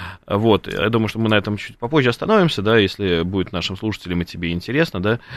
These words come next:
потому что мы все-таки начали с хора Александрова, и, э, ну, собственно, я думаю, что, э, это такая очень яркое, я-, яркое, м, мероприятие, которое произошло.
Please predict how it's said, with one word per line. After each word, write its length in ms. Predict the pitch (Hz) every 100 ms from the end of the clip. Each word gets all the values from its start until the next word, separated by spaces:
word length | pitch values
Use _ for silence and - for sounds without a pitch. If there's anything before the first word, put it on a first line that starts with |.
| -
потому 160 | _ 95
что 80 | 107
мы 80 |
все-таки 220 | 107 101 113
начали 240 | 110 101
с 80 | 95
хора 240 | - 110
Александрова, 720 | 101 110 - 165 160 110 92
и, 560 | 90 - 110 113 104 95 - 110 - _ _
э, 720 | 98 107 104 104 95 92 87 82 - - _ _
ну, 200 | 120 156
собственно, 320 | - 180 -
я 60 | 175
думаю, 260 | 185 170 165
что, 320 | - 175 160 - - -
э, 80 | - 139 135
это 220 | - 151 156
такая 320 | 147 156 135
очень 320 | 143 - 139
яркое, 680 | 127 170 180 165 151 135 117
я-, 180 | 123 147
яркое, 800 | 120 127 156 139 139 131 127 123
м, 80 | 113 110 104 107 107 110
мероприятие, 640 | 123 123 139 151 156 131
которое 220 | - 113
произошло. 560 | 107 110 107 113 156 165